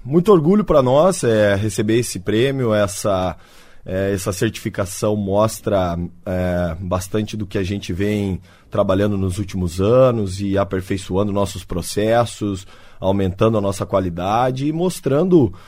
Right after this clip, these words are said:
é, pra cidade de Cascavel, pro mercado do oeste do Paraná, que podemos sim ser referência,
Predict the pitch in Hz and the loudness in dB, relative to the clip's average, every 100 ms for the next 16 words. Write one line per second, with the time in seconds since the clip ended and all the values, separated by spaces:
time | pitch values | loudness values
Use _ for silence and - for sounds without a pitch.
0 | - - 104 101 101 95 92 101 101 - | -20 -6 0 2 2 0 -2 0 0 0
1 | 95 98 92 - 92 87 98 113 110 104 | 0 0 0 -4 -4 0 2 2 0 0
2 | 90 - 104 113 104 92 92 101 - 95 | -2 0 2 4 2 2 2 2 -2 -4
3 | 95 90 87 98 123 127 - 143 151 147 | -2 -2 -2 -2 -2 -4 -4 -2 0 -2
4 | - 185 135 110 165 143 - 123 139 - | -4 -4 2 2 2 -2 -4 -2 -2 -2
5 | 117 117 101 90 98 117 135 - 85 | 0 -2 -2 -4 -2 -4 -6 -6 -6